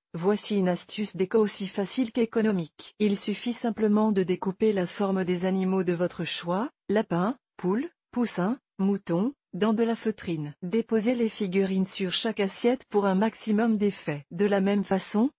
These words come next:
vous pouvez créer une guirlande en perçant chaque figurine et en les reliant les unes aux autres. Une déco murale que l'on imagine sur la porte d'entrée,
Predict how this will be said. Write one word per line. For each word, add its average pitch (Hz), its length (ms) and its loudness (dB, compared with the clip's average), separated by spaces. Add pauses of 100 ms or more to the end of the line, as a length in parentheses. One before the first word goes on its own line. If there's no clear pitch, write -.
(120)
vous 190 180 -2
pouvez 214 320 2
créer 202 340 -2
une 185 140 0
guirlande 196 460 0
en 190 120 2
perçant 185 440 -2
chaque - 260 -2
figurine 208 680 0
et 220 100 0
en 185 60 0
les 180 140 2
reliant 185 380 2
les 214 240 4
unes 226 100 4
aux 202 140 0
autres. - 460 -6
Une 202 220 4
déco 208 260 2
murale 208 480 2
que 208 100 0
l'on 185 240 2
imagine 185 540 0
sur 196 240 -2
la 180 100 0
porte - 320 -4
d'entrée, 180 580 0